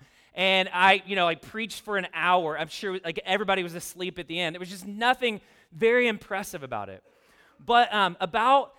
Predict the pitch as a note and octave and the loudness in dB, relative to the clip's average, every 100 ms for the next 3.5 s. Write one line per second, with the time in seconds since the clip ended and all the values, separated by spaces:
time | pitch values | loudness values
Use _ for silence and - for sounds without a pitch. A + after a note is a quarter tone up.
0 | _ - D#3+ E3 E3+ F#3 A3+ B3 A3 A3 | _ 0 2 2 -2 -4 -2 -4 -4 -6
1 | - G3 F3+ G3 G3+ F3 F#3+ G3+ D#3+ C#3 | -6 -6 -6 -6 -6 -6 -2 -2 -4 -8
2 | - G#3 G3+ E3 F#3 G3 G3 E3 E3 G3 | -10 -8 -8 -8 0 0 0 -6 -6 -8
3 | - G#3 E3 F#3 - | -8 -8 -8 -12 -14